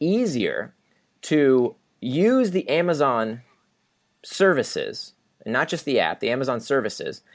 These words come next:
so that it's even easier than just writing down what you wanna buy so that you'll go buy it later. And the, the evidence for this is look at their strategy over the past few years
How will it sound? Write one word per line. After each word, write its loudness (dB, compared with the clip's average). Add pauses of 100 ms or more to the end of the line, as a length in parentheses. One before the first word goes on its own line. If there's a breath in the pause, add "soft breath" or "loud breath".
(460 soft breath)
so 2
that 6
it's 2 (100)
even 2
easier 0 (180)
than 0 (120)
just -2
writing 2
down 2
what -2
you 0
wanna 0
buy 0 (320)
so -6
that 2
you'll 0
go 4
buy 4
it -2
later. -2
And 0
the, 2
the -2
evidence 0
for -4
this 0
is -6
look 0
at 0
their 2
strategy 2
over -2
the 0
past -4
few -6
years 4